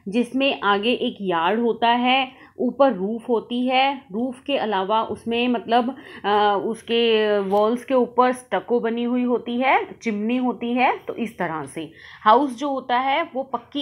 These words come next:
ईंटों से बना हुआ मकान कहलाता है। तो यहाँ पर हम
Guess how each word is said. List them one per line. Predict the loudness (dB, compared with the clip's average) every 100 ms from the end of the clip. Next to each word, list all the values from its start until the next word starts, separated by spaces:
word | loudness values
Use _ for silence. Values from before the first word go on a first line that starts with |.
| -6
ईंटों | -6 -6 -6
से | -6
बना | -4 -4 -2 -4
हुआ | 0 2 2
मकान | 0 -2 -2 -2 -4
कहलाता | -6 -6 -8 -8 -8
है। | 0 0 0 -8 -20 -6
तो | -2
यहाँ | 0 2 2 4
पर | 2
हम | 2 0 0 -6